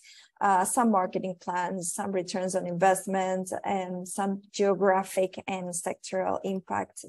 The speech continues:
that you will accomplish with, um, this project, and some, of course, entry barriers. Uh,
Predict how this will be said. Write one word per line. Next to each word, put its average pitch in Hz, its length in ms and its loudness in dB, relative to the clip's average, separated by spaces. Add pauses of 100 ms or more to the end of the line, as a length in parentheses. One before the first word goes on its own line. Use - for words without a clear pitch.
that 185 240 -2
you 190 80 0
will 190 160 0
accomplish 196 680 -4 (480)
with, 190 320 0 (140)
um, 190 540 4 (200)
this - 540 -2
project, 190 560 2
and 233 240 6
some, 190 320 2
of - 180 -6
course, 190 320 4
entry 180 560 0
barriers. - 840 2
Uh, 196 120 2